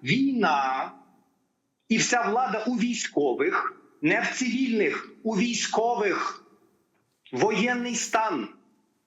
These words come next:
Він зобов'язаний представити військовим документ, який засвідчує, що він має право перебувати зараз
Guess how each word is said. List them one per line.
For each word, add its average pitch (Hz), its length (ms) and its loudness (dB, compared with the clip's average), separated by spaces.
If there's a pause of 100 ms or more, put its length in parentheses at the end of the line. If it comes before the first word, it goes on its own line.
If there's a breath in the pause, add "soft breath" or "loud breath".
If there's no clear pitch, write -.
(1200)
Він 185 440 0
зобов'язаний 202 960 0
представити 151 1000 -4 (400)
військовим 190 640 -2
документ, 160 560 -2 (280)
який 170 260 -2
засвідчує, 208 920 -2 (120)
що - 140 -2
він 240 160 -2
має 233 300 -2
право 180 460 -2
перебувати 160 720 -2
зараз 120 540 -2